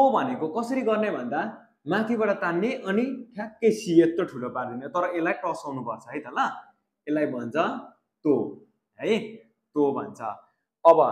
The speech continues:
तादेखि के छ हाम्रो, यसलाई पनि एक पन्ना गर्नुहोस् है। जबसम्म आउँदैन तबसम्म गरेको गरे गर्ने, अनि मात्र next step जानुपर्छ। तादेखि हाम्रो के छ? ना, ना,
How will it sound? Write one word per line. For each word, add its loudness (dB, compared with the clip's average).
तादेखि 2
के -2
छ -6
हाम्रो, 4
यसलाई 6
पनि 0
एक -4
पन्ना 2
गर्नुहोस् -2
है। -2
जबसम्म 2
आउँदैन 0
तबसम्म 0
गरेको 0
गरे 4
गर्ने, 2
अनि -6
मात्र -2
next -8
step -12
जानुपर्छ। -8
तादेखि 2
हाम्रो -2
के -2
छ? -6
ना, -2
ना, -2